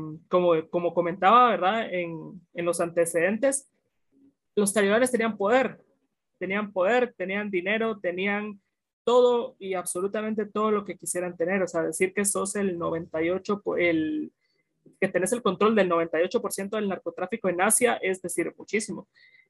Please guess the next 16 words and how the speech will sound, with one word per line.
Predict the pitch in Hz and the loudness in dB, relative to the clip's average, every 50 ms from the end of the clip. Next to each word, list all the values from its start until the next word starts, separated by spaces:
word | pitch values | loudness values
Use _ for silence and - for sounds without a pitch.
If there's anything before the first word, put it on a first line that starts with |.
| - | -6
Es | - 180 180 175 - - - - - _ _ _ _ _ _ _ _ _ _ _ - | -2 0 2 4 4 4 2 0 -4 _ _ _ _ _ _ _ _ _ _ _ 2
para, | 196 190 180 175 175 - _ _ | 4 4 4 4 0 -4 _ _
para | - 190 185 180 175 | 4 6 6 6 6
las | 175 170 170 - - | 6 4 2 2 2
pocas | - 254 254 - 359 - - | 2 4 4 4 0 2 2
personas | - 202 190 - 208 202 196 170 - | 0 0 0 2 2 2 2 0 -2
que | - 196 160 | -4 -8 -8
conforman | - 156 156 165 - 196 214 220 214 190 180 | -8 -8 -8 -2 0 2 2 2 2 0 -2
el | 170 156 160 | -2 -2 -2
grupo | 165 170 185 190 220 220 220 | -2 -2 -2 0 -2 -2 0
talibán, | 226 202 190 165 160 160 180 214 262 - _ _ _ | 0 0 2 2 2 2 0 -2 -6 -12 _ _ _
comparado | - 180 170 165 170 165 170 175 180 208 202 | -2 -2 0 2 2 4 4 4 4 2 0
con, | 208 190 170 165 165 | -2 -4 -4 -4 -6
con | - 156 160 | -6 -6 -6
un | 175 190 196 | -6 -4 0
país, | - 214 196 180 190 214 220 - - | 2 2 2 2 0 -2 -6 -8 -10